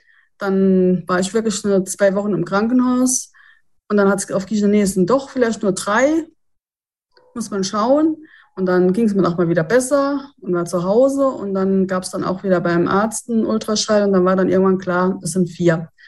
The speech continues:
Ich hab ja verschiedene Ultraschalls gemacht bekommen. Wir hatten auch einen Ultraschall mit Doppler-Test, wo man sah,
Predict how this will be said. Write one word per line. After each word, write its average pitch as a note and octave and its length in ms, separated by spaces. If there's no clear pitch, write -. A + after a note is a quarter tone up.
Ich - 120
hab F#3+ 140
ja E3+ 240
verschiedene F#3 420
Ultraschalls A#3 600
gemacht G#3+ 400
bekommen. G#3+ 480
Wir F#3+ 100
hatten G#3 220
auch F#3+ 160
einen G3+ 100
Ultraschall A3 840
mit - 180
Doppler-Test, A3+ 840
wo G3+ 60
man F#3 220
sah, G#3 680